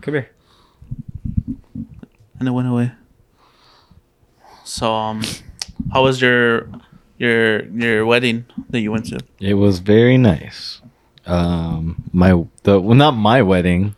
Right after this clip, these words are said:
Speaker 3: but the wedding was very, hmm. <laughs>
Speaker 1: Very, uh,
Speaker 2: Very.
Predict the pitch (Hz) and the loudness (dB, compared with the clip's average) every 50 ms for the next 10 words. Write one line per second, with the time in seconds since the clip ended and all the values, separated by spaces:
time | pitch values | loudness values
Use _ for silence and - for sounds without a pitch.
0 | - - - 90 90 92 90 - - 107 110 120 117 113 113 107 107 107 104 101 | -10 -2 2 4 4 4 2 2 2 4 4 6 4 4 2 2 2 4 4 6
1 | 101 101 98 - - - _ _ - - - - 117 117 117 117 120 117 107 - | 6 4 2 0 -4 -12 _ _ -20 -10 0 2 4 4 6 6 4 2 0 -2
2 | _ _ _ - - _ _ _ _ _ _ _ _ - _ _ _ _ _ - | _ _ _ -20 -20 _ _ _ _ _ _ _ _ -20 _ _ _ _ _ -8
3 | - - - - _ _ - - _ - - 143 139 117 98 87 80 76 71 73 | -8 -8 -8 -8 _ _ -20 -20 _ -2 2 4 6 6 6 6 4 2 0 -2
4 | 87 95 - 135 113 113 117 131 135 143 143 143 139 135 127 120 120 - - - | -2 2 2 2 2 2 2 2 4 4 4 4 2 2 2 0 -2 -4 -6 -8
5 | - - _ - - - - 131 127 131 131 123 120 120 | -10 -12 _ -20 -20 -16 -6 0 2 2 2 2 0 -2